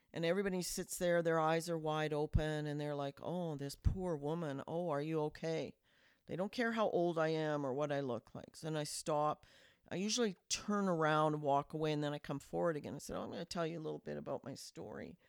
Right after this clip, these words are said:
And I introduce myself, you know, "I was a prostitute and,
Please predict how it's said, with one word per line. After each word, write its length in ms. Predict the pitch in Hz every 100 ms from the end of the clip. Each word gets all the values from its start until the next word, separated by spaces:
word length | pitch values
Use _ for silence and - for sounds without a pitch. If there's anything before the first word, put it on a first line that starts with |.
| _ _ _ _ _ _ -
And 340 | 185 180 180 175 -
I 120 | 175
introduce 600 | 185 190 175 185 208 -
myself, 480 | 190 170 170 156 165
you 120 | 165
know, 160 | 165 170
"I 140 | 165
was 220 | 165 165
a 160 | 156 156
prostitute 840 | - 160 214 - - - 151 147 147
and, 220 | 139 139